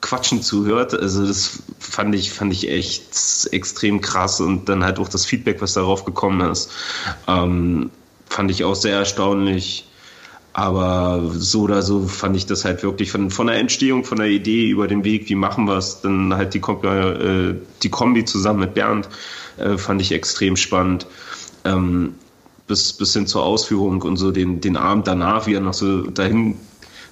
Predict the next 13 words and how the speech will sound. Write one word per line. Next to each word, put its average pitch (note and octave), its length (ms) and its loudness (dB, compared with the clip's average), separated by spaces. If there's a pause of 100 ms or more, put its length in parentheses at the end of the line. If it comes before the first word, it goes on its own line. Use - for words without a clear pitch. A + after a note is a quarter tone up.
äh, F#2+ 360 2
geplätschert G2+ 600 -2
ist, - 460 -2
das - 100 -2
fand, G2 360 0
fand G2+ 200 -2
ich - 120 -4
extrem - 460 -2 (140)
cool G#2+ 200 4
und F#2 180 2
hat F2 180 0
auch F2 300 -2
extrem F#2+ 640 0